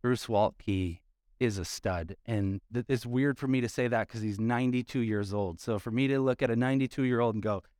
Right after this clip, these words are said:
"This dude is a stud." He's an Old Testament scholar, and everything that I've read from him has impressed me. And as I work through his commentaries, whether in Genesis or his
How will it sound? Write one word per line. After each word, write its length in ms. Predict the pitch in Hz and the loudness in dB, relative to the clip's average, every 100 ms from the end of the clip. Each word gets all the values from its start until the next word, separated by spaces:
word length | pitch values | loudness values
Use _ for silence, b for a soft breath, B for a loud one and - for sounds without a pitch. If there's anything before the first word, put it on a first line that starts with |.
| _ | _
"This 240 | - 147 - | -4 -4 -2
dude 300 | 127 123 113 | 0 2 2
is 120 | 101 | 0
a 80 | 95 | -4
stud." 400 | - 110 92 87 _ _ _ _ _ - | -4 -2 -2 -4 _ _ _ _ _ -4
He's 160 | 139 | 0
an 60 | 147 | 2
Old 120 | 175 | 0
Testament 440 | 170 180 - 147 110 | 0 -2 0 -2 -2
scholar, 520 | - 117 107 90 90 _ _ - | 0 2 2 0 -8 _ _ -6
and 160 | 120 | 0
everything 420 | 123 143 143 151 139 | 0 0 0 0 2
that 140 | 131 | 2
I've 160 | 120 113 | 2 2
read 240 | 117 113 | 2 0
from 180 | 120 113 | 0 0
him 280 | 117 113 107 | 0 0 0
has 220 | 113 107 | 0 0
impressed 480 | 101 - 127 107 - | -2 0 -2 -2 -2
me. 160 | 117 | 0
And 120 | 107 | 0
as 100 | 104 | 0
I 160 | 104 101 - _ | -2 -4 -8 _
work 300 | 120 127 135 | -2 0 0
through 400 | - 131 123 117 | -4 0 2 0
his 240 | 113 117 - | 0 -4 -4
commentaries, 760 | - 123 127 113 123 120 113 | 0 2 2 0 0 2 0
whether 280 | 110 110 107 | 0 0 0
in 120 | 101 | 0
Genesis 640 | 101 120 113 - 107 104 - | 0 0 -2 -2 -2 -2 -2
or 120 | 95 | -4
his 200 | 101 90 | -4 -6